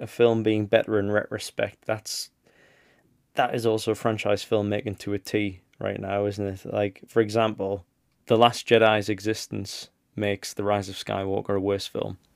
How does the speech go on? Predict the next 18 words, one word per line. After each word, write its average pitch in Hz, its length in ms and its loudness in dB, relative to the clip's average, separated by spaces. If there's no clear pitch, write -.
<laughs> - 0 -
You 190 480 4
know 113 100 4
what 120 80 6
I 123 80 6
mean? 127 300 4
<laughs> - 720 -14
And 113 100 4
everything's 127 520 4
so 117 220 6
connected 117 580 0
and 107 140 -2
so 107 260 2
sort 104 220 0
of, 107 120 -4
like, 104 240 0
tied 110 520 -2
to 101 220 -2